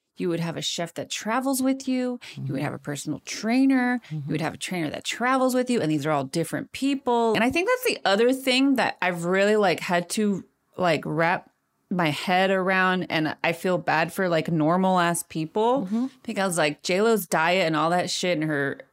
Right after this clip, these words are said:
Speaker 1: and her fucking personal trainer, they're all write-offs. They're all tax write-offs. These are people that, this is why they do it, because they can write that shit off. It's part of their entertainment expense.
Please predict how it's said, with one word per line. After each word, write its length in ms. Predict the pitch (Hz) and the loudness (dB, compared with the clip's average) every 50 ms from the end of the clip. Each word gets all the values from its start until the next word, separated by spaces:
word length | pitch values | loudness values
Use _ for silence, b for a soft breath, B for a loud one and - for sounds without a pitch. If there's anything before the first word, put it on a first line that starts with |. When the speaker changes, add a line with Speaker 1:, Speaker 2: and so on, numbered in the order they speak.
| _ 160 | _ -4
Speaker 1:
and 160 | 160 151 175 | -4 -2 -2
her 300 | 165 147 139 - - - - | -2 -2 -2 -4 -4 -6 -8
fucking 380 | - - 175 160 - 160 151 - | -8 -6 -6 -4 -4 -6 -8 -6
personal 380 | - 190 180 - - 190 165 | -4 -4 -4 -4 -4 -6 -6
trainer, 360 | - - 175 165 165 175 175 170 | -4 -2 -2 0 0 0 0 0
they're 160 | 180 - - | 0 0 0
all 140 | 311 320 262 | 0 2 2
write-offs. 500 | 180 131 143 170 175 143 143 175 - - | 2 2 2 2 2 2 0 0 -2 -2
They're 100 | - 247 | 0 0
all 100 | 254 262 | 0 0
tax 360 | 262 - 247 240 254 247 - | 0 0 -2 -2 0 -2 0
write-offs. 540 | 220 208 202 202 202 196 196 196 196 185 - | 0 2 4 4 4 4 4 2 2 0 -2
These 180 | - 180 165 165 | -4 -4 -2 -2
are 100 | 170 165 | -4 -4
people 340 | - - 175 - 175 170 156 | -4 -6 -6 -4 -2 0 2
that, 300 | 160 156 151 - - b b b b b b b b - - | 2 2 2 2 -2 b b b b b b b b -6 -4
this 160 | 190 185 - | -2 -2 0
is 140 | 214 208 202 | 0 0 2
why 160 | 196 190 196 | 2 2 2
they 180 | 190 196 190 185 | 2 2 0 0
do 220 | 151 160 160 160 | 2 2 2 4
it, 200 | 160 160 160 - | 4 4 2 0
because 260 | 165 151 - 165 139 | -4 -6 -4 -4 -4
they 100 | 147 143 | -4 -4
can 160 | - - 165 | -4 -4 -2
write 220 | 151 147 151 156 - | -2 -2 -2 0 0
that 140 | 180 180 175 | 0 0 0
shit 240 | - - 190 185 | -2 -2 0 2
off. 280 | 170 151 143 143 143 - | 2 2 2 2 0 -2
It's 120 | 139 - | -6 -10
part 280 | - - - 151 151 151 | -8 -4 -2 0 0 0
of 100 | 165 151 | 0 0
their 380 | 160 170 165 165 160 160 165 - B B B B | 2 2 4 4 2 2 0 -4 B B B B
entertainment 540 | - 170 175 175 170 - 151 147 147 143 135 | -2 -2 0 0 -2 -2 -2 -2 0 0 -2
expense. 640 | 135 - - - - 143 139 139 143 151 - - | -2 -4 -6 -4 -2 -2 0 0 -2 -4 -6 -8